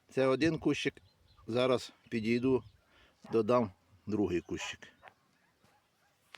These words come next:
Ось ще один кущ винограду Італія.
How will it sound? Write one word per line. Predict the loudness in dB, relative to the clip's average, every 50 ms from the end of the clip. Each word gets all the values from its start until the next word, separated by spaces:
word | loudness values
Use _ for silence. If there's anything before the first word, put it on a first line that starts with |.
| -20 _ -20 _ -20 -20 -20 -20 -20 -20 -20 -16 _
Ось | -4 -4 -4 -4
ще | -4 -4 -2 0 0
один | 0 0 -2 -4 -4 -4
кущ | -6 -6 -6 -6 -6 -12 -14 -16 _ _ _ _ _ _ _ _ _ _ _ _ _
винограду | -8 -6 -4 -4 -2 -2 -2 -2 -2 0 0
Італія. | -2 0 0 0 0 2 2 0 -2 -2